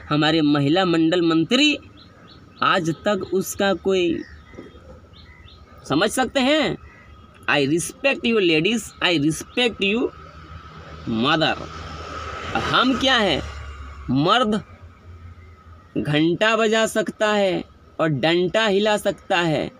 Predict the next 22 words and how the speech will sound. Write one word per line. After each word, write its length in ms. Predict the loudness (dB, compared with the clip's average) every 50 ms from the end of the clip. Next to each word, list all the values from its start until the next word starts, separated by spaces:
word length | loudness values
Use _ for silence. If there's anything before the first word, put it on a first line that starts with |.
| -20 -14 -4 0
और 100 | 0 2
अपने 340 | 2 0 0 0 0 0 0
गुरूर 500 | 0 0 0 2 2 2 2 2 2 2
और 80 | 2
अपने 280 | 0 0 0 0 0 2
मगरूर 580 | 2 2 2 2 2 2 2 2 2 2 2 2
में 200 | 2 2 0 0
जी 180 | 0 0 0
सकता 400 | 0 0 -2 -2 -2 -2 -2 0
है। 300 | 2 2 2 2 0 -2 -4 -12 -20 -16 -6 -2
और 180 | 0 0 0 0 -2 -6 -10 -20 _ _ _ _ -4 0
क्या 140 | 2 2 2
बोलें, 360 | 2 2 2 2 2 0 -2 -4 -10 -16 -20 -20 -20 -20 -20 -20 -20 -20 -20 -20 -20 -20 -20 -20 -20 -20 -20 -10 -4 -4
मतलब, 320 | -2 0 2 2 2 2
और 160 | 2 2 2 2
ज़्यादा 320 | 2 2 2 4 2 2
बात 340 | 2 2 2 2 2 0 0
को 120 | 0 2
नहीं 160 | 2 2 2
बढ़ाना 320 | 2 2 2 2 2 2 0
चाहते 340 | 0 0 0 0 0 0 -2
हैं। 120 | -2 -2